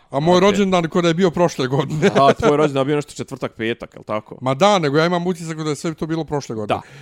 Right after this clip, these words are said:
Speaker 1: Dobro, dakle, to, to, nemamo, nemamo
Speaker 2: Ne,
Speaker 1: vlast.
Speaker 2: sad imamo rokove, sad imamo rokove. Znači, sad ima mjesec dana rok da od, od proglašenja rezultata do konstituisanja nove skupštine,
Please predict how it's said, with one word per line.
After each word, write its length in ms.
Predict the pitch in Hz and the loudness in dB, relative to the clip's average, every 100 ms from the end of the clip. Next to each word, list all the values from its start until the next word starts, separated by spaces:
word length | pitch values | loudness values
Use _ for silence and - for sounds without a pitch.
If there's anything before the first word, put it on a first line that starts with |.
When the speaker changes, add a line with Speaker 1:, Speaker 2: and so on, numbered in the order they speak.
| - | -2
Speaker 1:
Dobro, 260 | 156 165 117 | 2 2 0
dakle, 260 | 135 165 | -4 -4
to, 220 | 143 180 | -2 -2
to, 180 | 143 160 139 | 0 -6 -4
nemamo, 480 | 165 175 190 185 139 | 0 2 2 2 0
nemamo 320 | 160 190 180 | -2 0 0
Speaker 2:
Ne, 80 | 160 | 0
Speaker 1:
vlast. 140 | 143 | 2
Speaker 2:
sad 180 | 208 262 | 4 2
imamo 340 | 285 240 127 113 | 2 0 0 -2
rokove, 340 | 113 - 82 | -6 -8 -10
sad 240 | - 160 139 | -4 -4 -2
imamo 260 | 101 67 | -4 -6
rokove. 380 | - - - - | -10 -16 -18 -18
Znači, 240 | 98 101 - | -16 -14 -6
sad 180 | 143 | -4
ima 160 | 151 135 | -2 -4
mjesec 320 | 143 147 104 | -4 -6 -8
dana 320 | 110 127 147 | -4 -2 0
rok 300 | 127 143 - | 0 -2 -4
da 260 | - 123 113 | -4 -2 -2
od, 220 | 127 123 | -4 -6
od 140 | 117 113 | -8 -8
proglašenja 460 | 120 120 - 139 | -8 -8 -6 -6
rezultata 500 | 123 117 117 127 143 | -6 -6 -4 -4 -4
do 100 | 123 | -6
konstituisanja 760 | - 127 - - 135 - 104 104 | -8 -10 -12 -8 -8 -6 -6 -6
nove 220 | 127 113 | -6 -6
skupštine, 580 | - 147 - 139 131 | -6 -8 -8 -8 -8